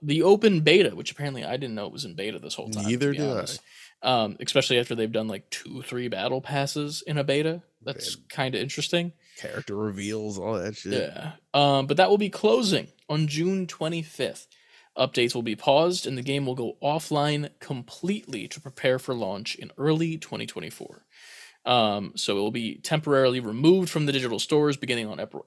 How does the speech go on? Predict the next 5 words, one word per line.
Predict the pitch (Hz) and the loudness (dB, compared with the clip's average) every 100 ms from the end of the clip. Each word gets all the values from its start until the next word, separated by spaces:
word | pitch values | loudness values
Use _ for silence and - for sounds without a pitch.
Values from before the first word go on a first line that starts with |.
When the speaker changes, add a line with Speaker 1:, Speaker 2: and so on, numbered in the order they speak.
| - | -8
Speaker 1:
April | 147 135 | -8 -10
fourth. | - 202 226 226 - _ - _ - | 0 4 4 2 -8 _ -20 _ 0
Um, | 131 135 127 117 117 - _ _ - | 4 6 6 4 -2 -8 _ _ -2
some | - 294 | 2 6
people | 403 392 370 214 170 - | 6 6 8 6 6 0